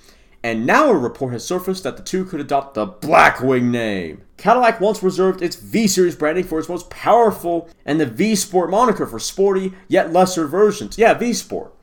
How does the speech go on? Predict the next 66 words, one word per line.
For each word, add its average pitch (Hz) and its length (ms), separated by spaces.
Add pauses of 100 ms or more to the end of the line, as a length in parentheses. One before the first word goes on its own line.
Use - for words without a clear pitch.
(160)
Why 170 120
didn't 190 80
they 190 80
just - 160
call 185 160
these 170 240
the 151 80
V 170 240
Sport? 98 300
Now 117 100
they're 143 100
calling 156 160
them 98 140
V 131 200
Series 254 400
or 269 100
something? 277 440 (240)
Oh, 233 220
yeah. 214 380 (380)
Yeah, 185 180
V 220 240
Series. 104 640 (420)
You 156 140
know, 127 60
the 123 60
C 160 160
T 151 140
S 131 100
V 143 160
and 135 80
whatever. 139 220
Those 196 480
were 165 100
for 151 240
their, 123 220 (200)
you 120 100
know, - 20
the 98 80
C 151 200
T 143 140
S 135 220
V, 135 180
the 123 140
H 127 200
S 123 120
V, 123 160
so 127 140
on 120 60
and 113 80
so 160 200
forth. 117 260
And 113 140
then 107 100
the 107 80
V 143 160
Sport 123 380
was 107 240
their, 101 280 (220)
what 156 140
did 175 80
I 175 80
say? 170 140
The 123 200
Mercedes 131 800 (220)
Blue 131 200
Matic? 156 440